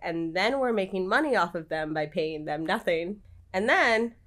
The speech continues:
we're, we're, we're not teaching them any skills, and we're just keeping them in there and building more prisons and packing them.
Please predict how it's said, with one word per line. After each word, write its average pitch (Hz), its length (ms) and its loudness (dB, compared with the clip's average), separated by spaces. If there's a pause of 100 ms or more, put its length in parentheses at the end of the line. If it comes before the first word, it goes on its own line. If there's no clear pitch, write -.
(220)
we're, 175 280 -2
we're, 175 200 0
we're 180 140 0
not 170 220 0
teaching 165 300 -6
them 156 140 -4
any 156 240 -4
skills, 147 520 -6
and 156 80 -8
we're 156 120 -4
just 156 180 -16
keeping 147 220 -10
them 151 120 -6
in 143 140 -6
there 151 320 -2
and 156 160 0
building 160 320 -2
more 143 160 -4
prisons 135 680 -8
and 147 160 -6
packing 139 420 -6
them. 131 260 -6